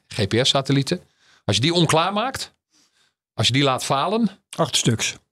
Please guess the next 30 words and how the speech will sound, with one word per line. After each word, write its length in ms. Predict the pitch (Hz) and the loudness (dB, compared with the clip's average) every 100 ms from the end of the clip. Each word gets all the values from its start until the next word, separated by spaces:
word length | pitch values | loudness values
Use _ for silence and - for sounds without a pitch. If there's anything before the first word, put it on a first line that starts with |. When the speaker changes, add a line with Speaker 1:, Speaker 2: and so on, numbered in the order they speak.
| _ | _
Speaker 1:
acht 220 | - 160 - | -4 -2 -2
stuks. 420 | - 87 - - - | -2 0 0 -2 -2
Dan 340 | 113 117 107 | -2 -2 -4
komt, 260 | - 127 - | -2 -2 -2
dan 100 | 107 | -2
gaat 200 | 139 131 | -2 -2
er 60 | |
geen 200 | 120 123 | -2 -2
vliegtuig 360 | 110 170 - 151 | 0 0 0 0
meer 180 | 135 127 | 2 2
de 80 | 113 | 0
lucht 260 | 151 - | 0 0
in 120 | 160 | 0
en 120 | - 110 | 0 0
dan 100 | - | -2
gaat 160 | 113 | -4
er 80 | 113 | -2
ook 100 | 113 | -2
geen 140 | 117 | -2
vliegtuig 280 | 104 123 110 | -2 -2 0
meer 100 | 113 | 0
landen. 300 | 101 90 85 | 2 0 0
Maar 180 | 95 139 - | 0 0 0
satellieten 460 | 185 185 214 208 | -2 0 0 2
zijn 140 | 190 160 | 0 0
gewoon 200 | 151 143 | 0 2
noodzakelijk 520 | 131 - 139 123 107 | 0 0 -2 -4 -4
voor 120 | 143 | -2
de 80 | 135 | 0
navigatie. 640 | 139 135 120 107 - 143 | -2 -4 -4 -2 -4 -6